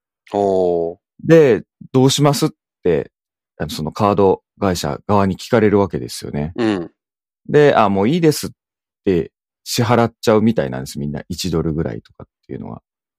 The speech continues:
Speaker 1: はー。
Speaker 2: なんでかっていうと、それ止めてもうたらカード再発行し直しやから、全部もうやり直しじゃないですか。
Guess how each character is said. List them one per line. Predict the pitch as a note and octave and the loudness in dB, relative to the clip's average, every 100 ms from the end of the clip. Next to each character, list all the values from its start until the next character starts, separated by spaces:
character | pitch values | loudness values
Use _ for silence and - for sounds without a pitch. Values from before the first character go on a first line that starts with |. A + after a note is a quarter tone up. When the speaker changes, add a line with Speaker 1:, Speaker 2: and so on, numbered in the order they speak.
| _ | _
Speaker 1:
は | - - A#2 A2+ A2 G#2+ G#2+ G#2 G2+ G2+ F#2+ F#2+ | -20 -4 2 4 4 4 4 2 2 2 2 4
ー。 | |
Speaker 2:
な | C#3 | 4
ん | |
で | C#3+ | 6
か | D3 | 4
っ | B2 | 2
て | |
い | A2+ | 0
う | |
と、 | |
そ | A2 D3 | 0 2
れ | |
止 | D3 D3+ | 2 2
め | C#3+ | 2
て | C#3 | 4
も | C#3+ | 4
う | B2 | 4
た | G2 | 0
ら | |
カ | - D#3 C#3 | 0 2 2
ー | |
ド | F#2+ E2 - - | 2 -2 -6 -8
再 | - B2 | -2 0
発 | C#3 - | 0 -4
行 | F#2 E2 | -6 -4
し | A2+ | 0
直 | A2 G#2+ | 2 2
し | - | 2
や | F2+ | 0
か | - | 0
ら、 | D2+ | -4
全 | D#2 B2+ | 0 2
部 | A2+ | 2
も | D#2 - _ | 0 -4 _
う | F2 | -4
や | D#2+ | -2
り | F2+ | 0
直 | F#2+ | 0
し | F#2 E2+ | -2 -4
じ | |
ゃ | C#2 | -8
な | A#1 | -12
い | |
で | - | -14
す | |
か。 | - | -14